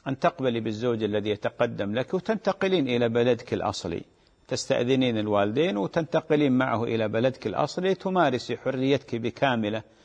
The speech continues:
آه، حريتك الكاملة في قضية الحجاب والنقاب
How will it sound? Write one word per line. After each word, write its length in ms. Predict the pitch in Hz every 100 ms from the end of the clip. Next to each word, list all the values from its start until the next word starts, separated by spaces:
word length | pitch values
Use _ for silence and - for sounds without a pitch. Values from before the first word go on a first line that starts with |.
| _ _ -
آه، 220 | 123 113
حريتك 540 | - 123 123 135 - 117
الكاملة 500 | - 127 120 113 101
في 140 | 117
قضية 440 | - 113 120 117 -
الحجاب 540 | 92 107 107 113 101
والنقاب 560 | 98 101 95 - 113